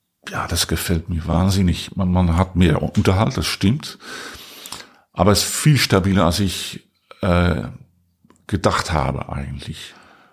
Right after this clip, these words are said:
Und das Schöne f-, von einer, einer, äh, Fädenkiele ist,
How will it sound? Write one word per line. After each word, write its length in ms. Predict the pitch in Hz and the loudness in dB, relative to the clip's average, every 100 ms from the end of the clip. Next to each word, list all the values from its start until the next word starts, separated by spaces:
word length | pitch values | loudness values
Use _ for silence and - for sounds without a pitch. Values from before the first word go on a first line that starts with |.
| - | -2
Und 180 | 95 92 | 2 4
das 80 | 90 | 4
Schöne 380 | - 135 127 | 4 6 6
f-, 180 | 113 - 85 | 2 -2 -6
von 280 | - 95 - | -2 -2 2
einer, 460 | 95 92 90 - | 2 4 4 2
einer, 300 | 90 90 87 87 - | 2 2 2 0 -2
äh, 600 | - 90 85 85 87 90 87 - _ _ _ | -2 0 2 2 2 -2 -4 -14 _ _ _
Fädenkiele 680 | - - 101 101 90 110 87 | -4 2 4 4 0 0 -2
ist, 260 | - 90 | -2 -4